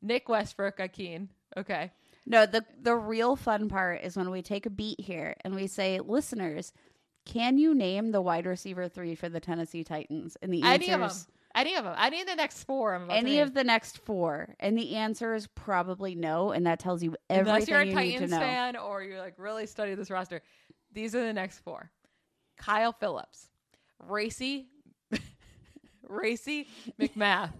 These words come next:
Speaker 2: <laughs>
Speaker 1: Colton Dowell, and Chris Moore, who I'm sure you've heard of from Houston, but, like,
Speaker 2: But had no idea
Speaker 1: yeah,
Speaker 2: that
Speaker 1: he
Speaker 2: he
Speaker 1: was signed with
Speaker 2: somehow ended up,
Speaker 1: Texans.
Speaker 2: yeah.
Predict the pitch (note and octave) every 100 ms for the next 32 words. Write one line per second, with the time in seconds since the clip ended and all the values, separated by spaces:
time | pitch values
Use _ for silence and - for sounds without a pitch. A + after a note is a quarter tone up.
0 | - B3+ _ _ C4 - C4+ C#4 D4+ F4
1 | F4 _ F3+ G#3+ G3 F3+ G#3+ - _ _
2 | _ _ G#3 G#3 - A3+ A3 A3 G3+ D#3+
3 | D#3 E3 _ _ - G#3 F#3+ F3 F3+ -
4 | F3+ F#3 F#3 G3 F3+ F3+ E3+ E3 - E3
5 | - _ - G3+ F#3 F3 D#3 D#3 _ _
6 | G3+ F#3+ G3+ F#3 _ A3+ A#3 B3 A3 A3
7 | A3+ A3 A3 G3+ F#3+ F#3 A3 A3 A3 A3
8 | G#3+ A3 G3 - G3 G3 F3 G3+ F3+